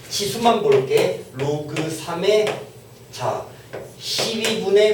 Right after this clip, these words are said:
팔 곱하기 육. 이렇게. 그럼 약분하니까 사, 삼, 이 이렇게 됐지. 그러니까 바로 로그 삼에 사 이렇게 나왔지.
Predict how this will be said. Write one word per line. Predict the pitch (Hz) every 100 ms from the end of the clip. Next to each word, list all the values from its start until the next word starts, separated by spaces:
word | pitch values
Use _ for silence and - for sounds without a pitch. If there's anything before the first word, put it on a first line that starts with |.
| -
팔 | - 214 214
곱하기 | 208 - 190 185 190 190 135
육. | 147 - - - - - -
이렇게. | 202 185 190 180 - - - - - -
그럼 | - 180
약분하니까 | 151 151 - 190 180 180 175 175 175 - - -
사, | - 139 139 135 - 110 101 - - - -
삼, | - - - 151 - 92 - - - - - - - - -
이 | 180 175 131 - - - - -
이렇게 | 208 -
됐지. | - - - - - - - - -
그러니까 | 165 151 - 190 190 190 - -
바로 | 139 151 180 180 - - -
로그 | 165 170 165 180 170
삼에 | - - 160 190 214 - - - - -
사 | - - 147 - - - -
이렇게 | 220 208 214
나왔지. | 170 - - -